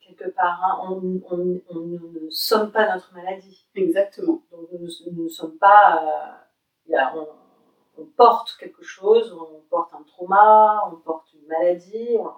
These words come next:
Speaker 1: mais on n'est pas ça.
Speaker 2: Exactement.
Speaker 1: Et ça, pour toi, c'est vraiment important de le dissocier.
Speaker 2: Complètement.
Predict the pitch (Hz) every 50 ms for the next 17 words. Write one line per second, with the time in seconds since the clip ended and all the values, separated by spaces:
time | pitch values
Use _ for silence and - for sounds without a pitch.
0 | _ _ 160 156 - _ _ 175 165 165 165 170 185 196 220 220 220 - 214 196
1 | 190 - - 185 180 165 - _ _ - 202 190 170 - 202 208 - 180 180 165
2 | 160 202 202 196 190 175 - - 202 202 - 185 180 180 185 185 190 185 185 185
3 | 190 190 - 208 202 185 180 170 175 170 170 - 185 - - 196 180 - - -
4 | 160 320 - - - - 202 202 - - - - - -